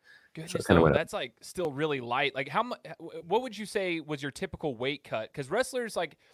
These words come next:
Speaker 1: one thing that, um, a lot of people don't understand in the combat sports realm, see, in boxing, I fought for three years for Golden Gloves, and one of the things was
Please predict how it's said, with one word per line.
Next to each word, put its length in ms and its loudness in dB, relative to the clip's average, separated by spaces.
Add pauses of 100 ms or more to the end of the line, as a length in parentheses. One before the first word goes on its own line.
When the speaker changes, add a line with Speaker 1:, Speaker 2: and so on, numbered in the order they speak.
(120)
Speaker 1:
one 180 -6
thing 180 -8
that, 320 0
um, 340 -2 (160)
a 80 -4
lot 140 2
of 40 -10
people 140 -10
don't 100 0
understand 400 -4
in 60 -8
the 80 -8
combat 400 -4
sports 320 -6
realm, 300 0 (320)
see, 220 -8 (100)
in 140 -8
boxing, 440 0
I 80 -2
fought 240 0
for 60 -8
three 200 -8
years 180 -6
for 100 -10
Golden 260 -4
Gloves, 300 0
and 280 -6
one 140 0
of 60 -6
the 60 -8
things 220 -10
was 160 0